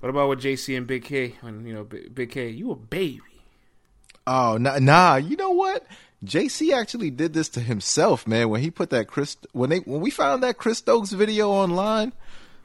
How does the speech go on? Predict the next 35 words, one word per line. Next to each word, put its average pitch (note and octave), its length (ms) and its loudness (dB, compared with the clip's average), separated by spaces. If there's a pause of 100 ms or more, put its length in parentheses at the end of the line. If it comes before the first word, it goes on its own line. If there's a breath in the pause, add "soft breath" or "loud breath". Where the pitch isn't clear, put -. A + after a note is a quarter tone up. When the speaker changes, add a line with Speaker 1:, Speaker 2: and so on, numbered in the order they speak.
Speaker 2:
oh A#2+ 520 6
man, G#2+ 680 0
your A2+ 120 -4
man's D3+ 240 2
forever C#3+ 400 0
the A2 100 0
breakdancer G2 760 -2
now, E2 260 -4
man. E2+ 200 -4
That A2 160 0
angle's G2+ 340 0
gonna F#2+ 140 0
stick F#2 260 -6
with G#2 160 -4
him F2+ 140 -6
forever. E2 680 -4 (640)
Speaker 1:
For - 180 -18
life? A#2 440 -8 (240 soft breath)
Speaker 2:
That's G#2+ 180 -10
the, - 40 -14
for - 220 0
life. C3+ 1000 6
That B2+ 140 -8
shit D3 140 -2
ain't A#2 120 -2
going F2+ 340 -2
nowhere, A2 440 2
bruh. F2+ 340 -2 (1300 soft breath)
Speaker 1:
Yeah. G2+ 500 -12 (880)
Speaker 2:
Danny B2 440 0
in A2 100 -2
the G2+ 60 -2
Speaker 1:
Um, F#2 60 -8
Speaker 2:
twelve A#2 400 4
K. A#2 520 -2